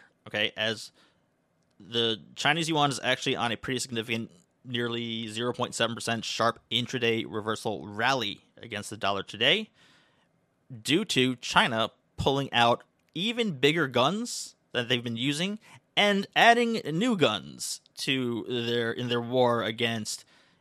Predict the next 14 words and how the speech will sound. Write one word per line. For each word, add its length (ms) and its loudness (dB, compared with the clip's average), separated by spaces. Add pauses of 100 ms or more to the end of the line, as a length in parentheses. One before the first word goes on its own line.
yuan 560 -2
sellers, 720 -2 (100)
okay? 320 -2 (640)
So, 540 4 (580)
three 300 0
things 300 -2
China 420 2
did 420 4 (140)
to 100 -6
rally 560 2
the 140 -4
yuan 380 -2
today. 340 -10 (720)
So, 380 2